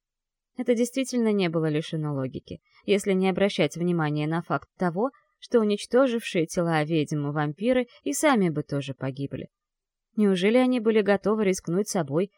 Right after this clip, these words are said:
и своими жизнями? И жизнями всех остальных тоже? "Слушай", видя, что её слова вовсе не успокоили меня, позвала Ирва. "Тебе-то что переживать?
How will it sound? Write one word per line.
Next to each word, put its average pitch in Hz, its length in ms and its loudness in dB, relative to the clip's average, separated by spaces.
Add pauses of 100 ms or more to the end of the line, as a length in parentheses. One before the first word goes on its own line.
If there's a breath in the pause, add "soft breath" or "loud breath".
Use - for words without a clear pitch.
и - 80 -10
своими 202 380 0
жизнями? 214 580 -2 (460)
И 208 140 2
жизнями 196 440 2
всех 202 240 -4
остальных 214 600 0
тоже? 135 380 -6 (800)
"Слушай", 190 440 -2 (720)
видя, 233 260 2
что 240 180 0
её 220 160 4
слова 196 340 0
вовсе 175 320 2
не 160 120 0
успокоили 196 680 0
меня, 233 440 -2
позвала 175 440 0
Ирва. 139 420 -6 (720)
"Тебе-то 311 360 0
что 277 200 0
переживать? 165 600 -2